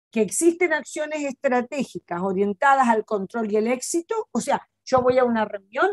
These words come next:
impongo mi visión y salgo triunfante porque tuve éxito.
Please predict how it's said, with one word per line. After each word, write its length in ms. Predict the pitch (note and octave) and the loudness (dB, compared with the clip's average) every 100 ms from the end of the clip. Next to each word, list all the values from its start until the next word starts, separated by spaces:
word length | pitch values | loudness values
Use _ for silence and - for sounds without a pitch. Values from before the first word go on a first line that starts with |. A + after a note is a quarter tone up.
| - | -2
impongo 560 | A#3+ - C#4 C#4 C4 G#3+ | -6 2 4 4 0 -4
mi 160 | G#3+ | -4
visión 460 | G#3 F#3+ - D#4 G4 A4 _ _ - | -6 -8 -4 2 2 0 _ _ -6
y 100 | A3+ | 0
salgo 420 | D4 D4 D4+ D4 | 2 4 2 -2
triunfante 800 | - A3+ - E4 F4 F4+ F4+ - | -2 -4 0 2 2 2 -4 -2
porque 340 | C4 G3 A#3 | -4 -4 -8
tuve 340 | - C#4+ C#4+ C#4 | -6 2 4 4
éxito. 520 | - - - E3 | 2 -4 -4 -8